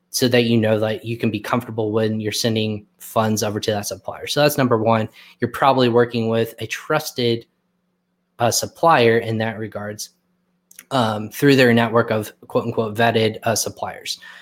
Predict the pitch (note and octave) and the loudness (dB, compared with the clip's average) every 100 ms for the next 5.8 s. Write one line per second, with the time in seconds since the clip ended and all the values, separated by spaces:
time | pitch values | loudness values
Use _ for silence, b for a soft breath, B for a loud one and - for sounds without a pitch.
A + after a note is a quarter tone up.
0 | B B - D#3+ D3 C#3 B2+ D3+ F#3 C#3 | B B 2 6 6 4 4 4 6 4
1 | C3+ C3+ C3 B2+ B2 A#2+ B2 A2+ A2 A2+ | 2 0 0 0 0 0 0 0 0 0
2 | A2+ A#2 - A#2 A2+ - D3 B2+ A#2 A2+ | 0 -2 -6 -4 -2 -2 0 0 -2 -2
3 | G#2+ - G#2 - A2+ A#2 A2+ A2 - A2+ | -4 -6 -6 -6 -6 -4 -4 -6 -8 -4
4 | G#2+ A2 A#2 A#2 A2+ A2+ G#2+ G#2+ - b | -4 0 2 2 4 2 2 -2 -8 b
5 | b b - A2+ G#2+ G#2 F#2+ | b b -2 0 0 -2 -8